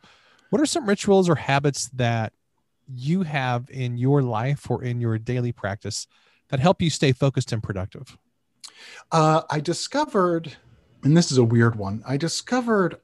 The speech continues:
Speaker 2: a few years ago that I'm a kinesthetic writer, a skin-, a kinesthetic thinker,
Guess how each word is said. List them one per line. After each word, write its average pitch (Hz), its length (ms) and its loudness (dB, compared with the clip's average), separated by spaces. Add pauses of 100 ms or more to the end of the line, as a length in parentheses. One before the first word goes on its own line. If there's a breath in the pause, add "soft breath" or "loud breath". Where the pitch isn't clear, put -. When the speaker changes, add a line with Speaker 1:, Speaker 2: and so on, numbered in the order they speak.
Speaker 2:
a 131 120 -4
few 175 300 -8
years 160 320 -4
ago 117 400 -2
that 117 160 -2
I'm 120 120 -4
a 117 60 -6
kinesthetic 147 800 -8
writer, 120 440 -12 (600)
a 127 80 -4
skin-, - 300 -4
a 139 80 -2
kinesthetic 135 500 -6
thinker, 165 460 -8